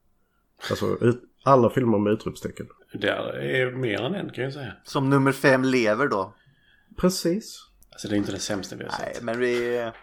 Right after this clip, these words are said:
Speaker 2: Ja, men hon, hon har ju inte varit superaktiv heller, men i-, i-, ursäkta uttrycket, men jävlar vad hon gjorde film i nittiosju.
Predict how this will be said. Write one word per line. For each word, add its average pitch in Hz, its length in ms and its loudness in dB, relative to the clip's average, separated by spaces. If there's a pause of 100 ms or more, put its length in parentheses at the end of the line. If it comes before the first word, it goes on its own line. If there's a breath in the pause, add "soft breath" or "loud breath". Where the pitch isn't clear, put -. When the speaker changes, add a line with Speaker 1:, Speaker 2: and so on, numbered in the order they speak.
(340 soft breath)
Speaker 2:
Ja, - 100 -8
men 117 120 6
hon, 135 120 12
hon 139 240 8
har 143 80 12
ju 156 120 6
inte - 160 -2
varit 147 220 4
superaktiv 131 760 4
heller, 104 440 2
men 120 280 4
i-, 151 460 -12 (520)
i-, - 380 -10 (100)
ursäkta 139 400 0
uttrycket, 135 440 4
men 113 140 6
jävlar 113 880 4
vad 104 140 0
hon 131 100 4
gjorde 208 220 0
film 117 440 0
i 135 440 -4 (680)
nittiosju. 135 800 2